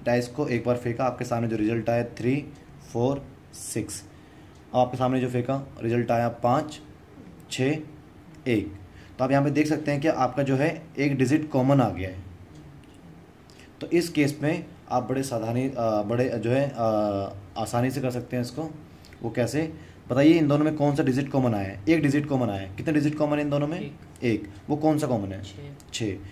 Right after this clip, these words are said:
Speaker 1: अब जो digit common है, आपको पता है कि clockwise क्या होता है, घड़ी की दिशा में।
Speaker 2: घड़ी।
Speaker 1: तो घड़ी की दिशा में आप घड़ी को देखते हैं इस तरह चलते हुए, ऐसे ऐसे घड़ी आपका चलता रहेगा, इस तरह से घड़ी आपका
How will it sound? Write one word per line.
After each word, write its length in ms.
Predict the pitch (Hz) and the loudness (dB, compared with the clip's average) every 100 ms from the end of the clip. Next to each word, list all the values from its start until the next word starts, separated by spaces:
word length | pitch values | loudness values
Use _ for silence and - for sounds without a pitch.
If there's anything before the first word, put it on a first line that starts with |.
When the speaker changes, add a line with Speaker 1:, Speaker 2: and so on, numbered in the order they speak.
| - - - | -18 -10 2
Speaker 1:
अब 220 | 135 135 | 2 2
जो 140 | 123 156 | 2 4
digit 260 | 151 156 | 4 2
common 240 | 143 139 147 | 2 4 2
है, 180 | 165 - | 0 -2
आपको 260 | 123 135 | -4 -2
पता 200 | 127 123 | -2 0
है 100 | 139 | 0
कि 180 | 139 151 | 0 -4
clockwise 680 | - - 131 120 127 123 - | -4 -2 0 2 2 0 0
क्या 140 | 120 | -2
होता 260 | 95 90 95 | -2 -4 -8
है, 180 | 90 - - - - - - 120 | -8 -12 -18 -20 -20 -20 -16 -4
घड़ी 260 | 120 131 | 2 4
की 80 | 135 | 4
दिशा 220 | 120 107 | 2 -2
में। 80 | - | -4
Speaker 2:
घड़ी। 120 | 143 - - - - - - - - | -6 -10 -14 -18 -20 -20 -20 -14 -6
Speaker 1:
तो 60 | |
घड़ी 220 | 107 117 135 | -2 2 2
की 60 | |
दिशा 220 | 139 139 | 2 2
में 220 | 131 156 151 - - | 0 0 -4 -10 -4
आप 120 | 110 | 0
घड़ी 200 | 120 131 | 2 2
को 60 | |
देखते 240 | 131 123 135 | 2 0 0
हैं 80 | 135 | 0
इस 60 | |
तरह 100 | 135 | 0
चलते 300 | 135 120 135 | 0 0 0
हुए, 120 | 131 | -2
ऐसे 480 | 151 151 117 - 117 | -2 -6 -8 -4 -2
ऐसे 180 | 113 117 | -2 -2
घड़ी 220 | 104 110 | -2 -2
आपका 180 | 107 123 | -2 -4
चलता 300 | - 101 101 | -4 -4 -2
रहेगा, 340 | 92 92 92 92 - - - - - | -4 -6 -8 -10 -14 -18 -20 -14 -8
इस 120 | 110 | -4
तरह 120 | 117 | -4
से 80 | 113 | -2
घड़ी 180 | 107 110 | -2 0
आपका 320 | 110 - 151 | -2 -2 -6